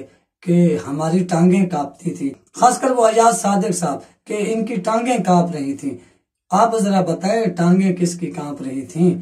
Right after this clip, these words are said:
टांगें तो उनकी कांप रही हैं जो अपने ही विंग कमांडर के इंटरव्यू सुनने से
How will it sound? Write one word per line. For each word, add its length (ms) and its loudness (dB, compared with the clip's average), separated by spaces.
टांगें 440 2
तो 100 -2
उनकी 540 2
कांप 320 0
रही 220 4
हैं 400 -2
जो 120 -2
अपने 480 4
ही 220 0
विंग 280 0
कमांडर 460 -2
के 100 -6
इंटरव्यू 400 0
सुनने 460 0
से 260 -2